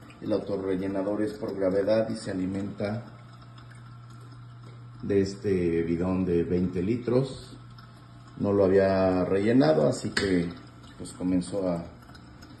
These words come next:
a descender el nivel. Seguramente está un poco más elevado el nivel de salinidad, pero bueno, en un ratito estaremos, estaremos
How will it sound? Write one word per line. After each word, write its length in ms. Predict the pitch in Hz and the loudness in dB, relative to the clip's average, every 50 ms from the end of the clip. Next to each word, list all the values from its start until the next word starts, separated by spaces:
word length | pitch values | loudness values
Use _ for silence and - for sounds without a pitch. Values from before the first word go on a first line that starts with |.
| - - - - - - - - | -20 -20 -20 -20 -20 -20 -12 -6
a 100 | - 104 | -4 -2
descender 520 | 98 98 95 - 107 104 104 104 110 107 107 | 0 0 0 0 0 2 4 4 4 4 4
el 120 | 107 104 | 2 2
nivel. 360 | 101 98 95 107 117 131 131 | 0 0 2 2 4 4 2
Seguramente 600 | 127 - 110 98 98 98 95 95 98 92 92 - - | 0 -2 -4 -4 -2 -2 -2 -2 -2 -4 -4 -6 -8
está 160 | - - 98 | -10 -10 -8
un 60 | 95 | -8
poco 260 | 92 92 90 - 90 | -8 -10 -8 -4 0
más 300 | 92 90 90 87 - - | 2 2 2 2 0 -2
elevado 460 | 95 90 90 87 87 87 87 90 90 | -2 -2 0 0 0 0 0 0 0
el 160 | 90 90 85 85 | 0 0 -2 -2
nivel 300 | 82 80 85 85 85 85 | -4 -4 -4 -4 -6 -6
de 80 | 85 | -8
salinidad, 680 | - - 87 85 85 85 87 90 90 107 131 - - - - - - - - - - - - - - - - - - - - - - - - - - - - - - - - - - - - - - - - - | -8 -8 -8 -6 -2 0 0 2 4 4 4 2 0 -4 -12 -16 -20 -20 -20 -20 -20 -20 -20 -20 -20 -20 -20 -20 -20 -18 -20 -20 -20 -20 -20 -20 -20 -20 -20 -20 -20 -20 -20 -20 -20 -20 -20 -20 -20 -16 -6 0
pero 240 | 143 139 135 135 123 | 2 4 4 4 2
bueno, 280 | 117 113 113 113 113 113 | 0 0 -2 0 0 0
en 100 | 113 107 | 0 -2
un 100 | 107 104 | -2 -2
ratito 400 | 104 98 92 - 104 - - 95 | -2 -2 -2 -4 -8 -8 -6 -6
estaremos, 520 | 90 - - 92 85 82 82 80 80 85 85 - - - - - | -6 -6 -6 -6 -4 -4 -4 -4 -4 -6 -8 -8 -12 -16 -16 -16
estaremos 840 | - - - 98 90 95 95 95 92 92 - - - - - - - | -14 -10 -8 -4 -2 -2 0 0 -2 -2 -4 -6 -14 -18 -18 -18 -18